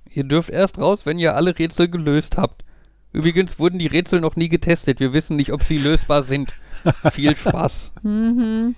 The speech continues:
Speaker 3: so ungefähr.
Speaker 1: Ja.
Speaker 2: Ach, wir haben da doch, glaub ich, sehr, sehr, sehr, sehr, sehr viel mehr Qualitätskontrolle als früher.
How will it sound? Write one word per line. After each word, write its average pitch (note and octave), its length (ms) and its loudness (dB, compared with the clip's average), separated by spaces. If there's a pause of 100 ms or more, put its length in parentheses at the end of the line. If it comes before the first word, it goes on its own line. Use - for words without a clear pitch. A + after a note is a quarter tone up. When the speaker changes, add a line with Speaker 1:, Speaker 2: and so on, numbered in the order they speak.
(220)
Speaker 3:
so G#3+ 160 0
ungefähr. - 460 -2 (800)
Speaker 1:
Ja. D#3 280 -2 (580)
Speaker 2:
Ach, F#2 280 -2
wir F2+ 140 -2
haben F#2+ 180 -4
da F#2 100 -2
doch, F2 220 -10
glaub F2+ 200 -6
ich, - 280 -10 (960)
sehr, A#2+ 400 0
sehr, G#2+ 340 -2
sehr, G#2+ 380 -2
sehr, G#2 280 -2
sehr A2 320 0
viel - 220 -6
mehr G#2 220 0
Qualitätskontrolle G2 920 -2
als E2+ 160 -4
früher. F#2 380 -4